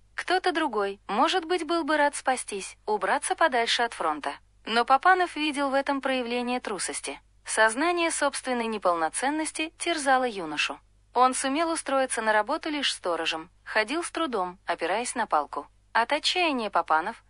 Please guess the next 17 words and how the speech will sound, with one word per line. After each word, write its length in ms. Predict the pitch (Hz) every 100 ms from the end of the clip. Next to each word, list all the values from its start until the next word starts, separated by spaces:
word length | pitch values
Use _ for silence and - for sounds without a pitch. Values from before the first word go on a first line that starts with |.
| -
однажды 540 | 214 208 262 311 320
зашёл 340 | 277 269 233
в 80 | 220
каучук, 520 | - 185 - 147 - -
где 240 | 202 196 190
так 180 | 160
часто 380 | - 254 311 359
бывал 300 | 311 240 202
до 120 | 202
войны. 380 | 196 170 147 139 _ _ _
В 80 | -
студии 400 | - 349 311 311
оставалось 580 | 285 262 247 247 240
несколько 480 | 226 220 - 208 202
артистов, 520 | 185 - 156 - - -
одна 360 | 190 175 170 147
девушка 500 | 180 302 311 311